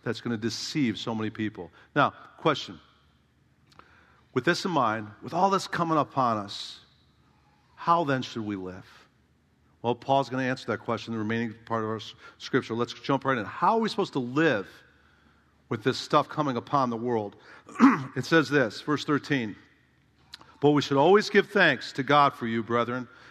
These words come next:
beloved by the Lord, because God has chosen you from the beginning for salvation through" what? "Sanctification."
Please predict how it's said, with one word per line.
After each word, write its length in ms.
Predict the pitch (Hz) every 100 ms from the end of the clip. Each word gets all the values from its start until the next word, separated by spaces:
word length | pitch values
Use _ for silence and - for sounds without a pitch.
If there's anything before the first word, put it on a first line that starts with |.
| -
beloved 380 | 143 151 180 180
by 140 | 170
the 100 | 170
Lord, 440 | 160 151 123 107 - - -
because 320 | 143 151 131
God 420 | - 151 170 202 170
has 160 | 160
chosen 480 | - - 196 175 143
you 100 | 131
from 180 | - 143
the 80 | 135
beginning 500 | 147 170 156 113 90 - _ _ - -
for 160 | 160
salvation 1000 | 143 175 156 147 208 208 - 131 139 147 - - -
through" 640 | - 226 214 180 185 156 180
what? 300 | 180 135 107 - - _ _ _ _ _ _ _ _ _
"Sanctification." 1200 | - - - 170 156 - 214 240 285 277 - 139